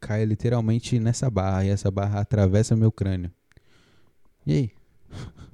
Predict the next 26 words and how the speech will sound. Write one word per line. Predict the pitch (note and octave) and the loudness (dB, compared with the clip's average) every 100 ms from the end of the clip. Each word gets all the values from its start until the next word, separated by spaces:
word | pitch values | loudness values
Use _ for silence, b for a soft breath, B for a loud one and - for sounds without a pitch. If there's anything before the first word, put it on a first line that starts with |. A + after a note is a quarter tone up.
| - - _ _ _ _ _ - - - _ _ _ _ _ - G4+ - - _ _ _ - - B B B B B B B B _ _ - | -20 -20 _ _ _ _ _ -20 -20 -20 _ _ _ _ _ -20 -20 -20 -20 _ _ _ -8 -8 B B B B B B B B _ _ -4
Entendeu, | C#3 D#3 D3 | 0 2 2
cara? | - G2 F2 F2 F2+ - - - | 2 0 0 -2 -4 -8 -20 -6
Tá | F3 | -4
entendendo? | E3+ D#3+ F3 E3 G2 F#2+ - | -2 -2 2 2 2 -2 -10
Se | - D#3 | -2 0
eu | |
escorrego | D3+ - D3 C3 C3 D3+ D3 | 0 2 4 4 2 0 2
no | C#3+ | 2
banheiro, | C3+ C3 A#2+ A2+ B2 C#3+ D#3 _ b b b b | 4 2 4 4 4 4 0 _ b b b b
cara, | - A#2+ G2 - - | -4 -2 -2 -4 -2
meu | G2 | 0
Deus. | F2 F#2 F2+ - B B B B B _ _ _ _ _ b b - | 2 2 0 -6 B B B B B _ _ _ _ _ b b -6
Quando | D#3+ E3 | -2 -2
foi? | - A2+ G2 F2+ - - | 0 0 0 -2 -10 -14
Não | - F3 | -6 -2
lembro. | G#2+ G2 F2 E2+ | 0 0 -2 -4
Teve | C3+ | 0
um | D3 | 0
dia | G#2 G2+ F2+ | 0 0 0
aí. | F2 F2+ _ - | -2 -6 _ -14
Acontece | C3 E3+ G3 | -8 -6 -4
direto | C#3+ A#2+ A2 G2+ | -4 0 0 -2
isso | F#2+ | -6
comigo. | G#2 F2+ E2 b b b b | -4 -6 -6 b b b b
Eu | G2 | -2
tô | B2 | -2